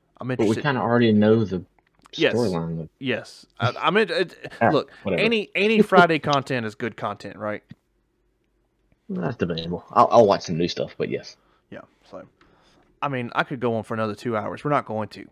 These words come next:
Speaker 1: but I could go on for another two hours about the shit show and how disappointed I am.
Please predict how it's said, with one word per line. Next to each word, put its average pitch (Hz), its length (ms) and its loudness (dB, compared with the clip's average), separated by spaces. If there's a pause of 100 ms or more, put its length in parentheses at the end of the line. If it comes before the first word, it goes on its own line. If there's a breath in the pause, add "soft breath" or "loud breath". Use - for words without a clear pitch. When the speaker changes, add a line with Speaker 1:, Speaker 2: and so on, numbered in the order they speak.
(340)
Speaker 1:
but 131 160 -4 (500)
I 151 100 2
could 139 120 -4
go 131 100 2
on 120 60 0
for - 120 -14
another 110 160 -4
two - 180 -6
hours 104 200 -2
about - 200 -6
the 127 60 -2
shit - 260 -10
show 104 280 -8
and 107 220 -12
how 113 120 -4
disappointed 107 640 -8
I 104 160 -8
am. 104 240 -10